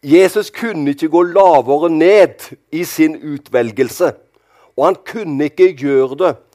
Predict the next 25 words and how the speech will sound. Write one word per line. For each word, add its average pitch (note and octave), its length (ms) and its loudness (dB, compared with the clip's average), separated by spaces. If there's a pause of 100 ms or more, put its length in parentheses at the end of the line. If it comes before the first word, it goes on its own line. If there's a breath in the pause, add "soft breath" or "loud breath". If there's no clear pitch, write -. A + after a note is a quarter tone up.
(480 soft breath)
på D3 100 2
en F3+ 140 2
mer F3 260 2 (140)
krevende E3 720 4
og D3+ 300 -4
utfordrende D3+ 580 -2
måte. - 360 2 (420 soft breath)
Tenk, - 260 0 (140)
en G#3 420 4
av E3+ 240 2
søpla - 720 -2 (1200)
kaller B2 380 -2
han F#3 160 -4 (880)
til B2 160 -6
å B2 80 -8
bli C#3 160 -6 (220)
en C#3 240 -4 (260)
av A#2 80 -4
sine G#2 480 -10 (320)
disipler. F#2 480 -14 (360)
Jeg D3 160 -6
synes G#2 280 -12
det G#2+ 80 -6
er - 80 -12
fantastisk. - 800 -16